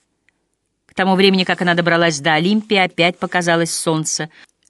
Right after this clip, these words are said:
принеся неожиданное тепло застывшим ветвям редких деревьев, растущих у края железной дороги, и, переходя Хаммерсмит-Роу в направлении Норт-Энд-Роуд,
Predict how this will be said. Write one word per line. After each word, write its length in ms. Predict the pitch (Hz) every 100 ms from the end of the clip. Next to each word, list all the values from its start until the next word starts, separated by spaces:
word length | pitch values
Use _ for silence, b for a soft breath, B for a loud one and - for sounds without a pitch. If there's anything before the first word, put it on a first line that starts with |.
| _ _ _ _ _ -
принеся 460 | 226 233 240 294
неожиданное 540 | 269 262 240 254 247 233
тепло 340 | 226 - 247
застывшим 580 | 214 214 - 185 - 196
ветвям 380 | 196 180 185 180
редких 320 | 175 - 165
деревьев, 460 | 160 175 233 170 - B B B B
растущих 640 | 180 - - 269 233 -
у 40 |
края 280 | 196 196 202
железной 440 | 175 175 175 170 160
дороги, 520 | 151 151 233 202 190 b b b b
и, 80 | 175
переходя 480 | 214 208 226 226 269
Хаммерсмит-Роу 1200 | - 262 269 208 160 - 156 143 151 143 120 110 b b b b b b _ -
в 100 | 165
направлении 640 | 185 190 190 196 190 185
Норт-Энд-Роуд, 1300 | 180 185 175 - - 165 160 - 147 156 151 -